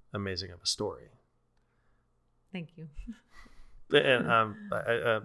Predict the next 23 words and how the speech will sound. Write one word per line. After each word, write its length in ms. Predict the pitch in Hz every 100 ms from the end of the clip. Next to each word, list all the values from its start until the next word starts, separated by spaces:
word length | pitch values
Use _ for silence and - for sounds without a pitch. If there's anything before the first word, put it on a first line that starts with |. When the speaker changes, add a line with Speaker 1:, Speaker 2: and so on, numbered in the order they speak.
| 113
Speaker 1:
I, 80 |
I'm 220 | 104 101 98
genuinely 460 | 120 117 110 101
sincere 560 | 95 104 95 - 113 101
in 80 | 90
that, 240 | 90 90 _ _ - _ _ _
in 100 | -
that 160 | 101 -
compliment, 520 | 113 117 107 - - _
because, 540 | 90 - 95 90 - _ - - _ _ _ -
yeah, 120 | 127
if 120 | -
you 80 | 113
had 280 | 101 95 90 _ _ _ _ _ _
forty 200 | - 120
million 240 | 107 104 98
dollars 300 | 95 95 90
in 80 | 92
the 60 |
bank 300 | 90 104 117
to 80 | -
do 160 | 110 139
this, 460 | 92 95 - -